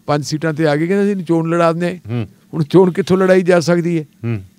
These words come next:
Speaker 1: ਸੁਲਤਾਨਪੁਰ ਲੋਧੀ ਤਾਂ ਕੋਈ ਸੀਟ ਖਾਲੀ ਹੈ ਨਹੀਂ।
Speaker 2: ਨਾ, ਜਾਂ ਗਿੱਦੜਵਾ।
Speaker 1: ਅਹ, ਉਹ ਜ਼ਿਆਦਾ ਉਧਰ ਥੋੜਾ, ਅਹ, ਡੇਰਾ ਬਾਬਾ ਨਾਨਕ।
Speaker 2: ਨਾਨਕ।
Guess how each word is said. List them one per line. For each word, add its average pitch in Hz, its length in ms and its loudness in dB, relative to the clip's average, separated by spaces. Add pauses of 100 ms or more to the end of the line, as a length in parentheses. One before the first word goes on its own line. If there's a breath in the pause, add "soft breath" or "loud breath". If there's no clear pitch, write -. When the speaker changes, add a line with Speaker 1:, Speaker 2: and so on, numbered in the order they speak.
Speaker 1:
ਸੁਲਤਾਨਪੁਰ 131 540 -6
ਲੋਧੀ 180 280 -2
ਤਾਂ 190 120 -4
ਕੋਈ 180 100 -4
ਸੀਟ 175 220 -6
ਖਾਲੀ 185 280 2
ਹੈ 190 60 2
ਨਹੀਂ। 123 100 2
Speaker 2:
ਨਾ, 123 160 -2 (300)
ਜਾਂ 143 140 2
ਗਿੱਦੜਵਾ। 127 600 2
Speaker 1:
ਅਹ, - 840 -16 (100)
ਉਹ 165 140 -2
ਜ਼ਿਆਦਾ 165 300 2
ਉਧਰ 185 240 0
ਥੋੜਾ, 160 320 2
ਅਹ, 139 380 -2
ਡੇਰਾ 131 280 2
ਬਾਬਾ 165 240 4
ਨਾਨਕ। 139 200 0
Speaker 2:
ਨਾਨਕ। 120 420 -2